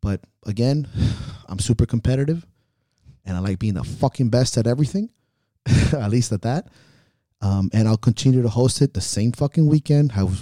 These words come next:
as we have been hosting the Throwdown on the same fucking weekend for the last eight, nine years, and I hope to host it on the same one for as many years as I can,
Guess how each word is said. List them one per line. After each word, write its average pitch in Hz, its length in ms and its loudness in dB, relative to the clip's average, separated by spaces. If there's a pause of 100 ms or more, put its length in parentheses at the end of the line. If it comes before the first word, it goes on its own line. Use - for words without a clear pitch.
(120)
as 101 300 -4
we 135 140 2
have 139 160 2
been 135 160 0
hosting 135 420 -2
the 131 80 -2
Throwdown 131 600 -2 (420)
on 95 80 -12
the 87 80 -8
same 131 380 0 (360)
fucking 143 340 0
weekend 131 460 0
for - 80 -8
the 92 60 -6
last 104 300 -4 (420)
eight, 127 240 0
nine 131 240 0
years, 117 320 4
and 101 80 2
I 95 40 -2
hope 113 180 2
to 113 60 -2
host 113 300 -2
it 107 60 -2
on 92 80 -4
the 90 40 -4
same 113 300 0
one 113 140 0
for 104 140 -4
as 92 100 -2
many 104 180 -2
years 117 260 0
as 117 60 -2
I 120 100 0
can, 98 360 -6